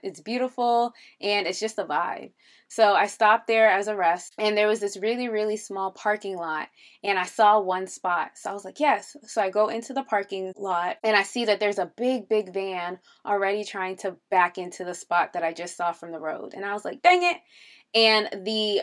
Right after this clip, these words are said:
parking lot was so small that I had to basically kinda sit there and wait for him to finish parking so that I could leave. So while I'm just sitting there waiting, I noticed that another car comes on the other side of him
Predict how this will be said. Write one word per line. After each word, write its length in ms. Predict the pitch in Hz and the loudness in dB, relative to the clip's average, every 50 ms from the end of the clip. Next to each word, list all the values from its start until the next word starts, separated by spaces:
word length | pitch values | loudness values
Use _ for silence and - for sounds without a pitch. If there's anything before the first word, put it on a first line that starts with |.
| - - | -2 -6
parking 460 | - - 240 254 277 285 285 277 254 | 2 4 6 6 6 4 0 0 0
lot 260 | 233 214 294 294 - | 2 2 2 0 0
was 160 | 190 196 - | -2 -6 -8
so 260 | - - 220 208 202 208 | -6 -2 0 0 0 0
small 640 | - - - 202 190 185 190 196 208 220 240 247 - _ _ _ _ | -4 -8 -8 -4 -2 -2 0 0 0 0 0 -2 -4 _ _ _ _
that 140 | 220 214 208 | 6 6 6
I 80 | 202 | 6
had 460 | 190 - - 214 208 208 214 214 208 - - | 4 2 0 2 4 4 4 2 0 -6 -10
to 240 | - 226 214 208 196 | -8 -6 -4 -4 -4
basically 520 | 185 190 190 196 - - 208 196 202 196 185 | -2 -2 -2 -2 -2 -8 -6 -4 -4 -4 -4
kinda 280 | - 214 202 190 170 | -4 -6 -6 -6 -6
sit 260 | - - 220 214 220 | -6 -4 -4 -4 -2
there 140 | - 226 226 | -2 -2 -2
and 100 | 202 175 | 0 0
wait 180 | 190 196 - - | -2 -4 -4 -4
for 120 | - 202 | -6 -6
him 200 | 196 196 190 190 - | -6 -6 -8 -8 -10
to 100 | - 180 | -12 -12
finish 440 | - - 190 185 170 170 - - _ | -8 -8 -8 -8 -8 -10 -12 -16 _
parking 580 | - 330 349 370 359 - 240 214 202 202 202 202 _ - - _ _ | 4 4 6 6 4 0 -4 -4 -2 -4 -4 -8 _ -20 -20 _ _
so 220 | - - 233 220 | -2 0 2 4
that 180 | 208 196 - 190 | 4 4 4 2
I 60 | 196 | 2
could 200 | - 202 180 180 | 0 -4 -6 -6
leave. 280 | 165 143 - - - _ | -8 -10 -10 -12 -16 _
So 160 | - 240 233 | 2 4 6
while 220 | 240 262 285 311 | 8 10 10 8
I'm 100 | 349 339 | 8 4
just 160 | 330 320 330 - | 0 -4 -4 -4
sitting 220 | 285 - 277 269 | -4 -2 -2 0
there 160 | 269 269 262 | 0 0 2
waiting, 480 | 226 208 208 208 214 208 214 214 208 208 - | 2 4 4 4 4 2 2 0 0 0 2
I 120 | 214 220 | 2 2
noticed 340 | 220 220 226 233 240 233 - | 4 4 4 4 2 0 0
that 180 | 208 - - | 0 0 0
another 320 | 208 202 214 220 226 262 262 | 0 0 0 0 0 -2 -4
car 300 | - - 240 220 220 220 | -2 2 4 4 4 2
comes 520 | - - 226 202 190 185 190 190 190 - | 0 -6 -6 -4 -4 -4 -4 -6 -8 -10
on 120 | - 196 196 | -10 -8 -6
the 160 | 190 185 - | -6 -2 0
other 240 | - 214 214 220 220 | 0 0 0 0 -4
side 340 | 220 - 220 196 196 196 | -4 -2 0 0 0 0
of 120 | 185 185 - | -2 -4 -6
him 400 | - 190 175 170 170 175 180 | -8 -8 -6 -6 -8 -10 -12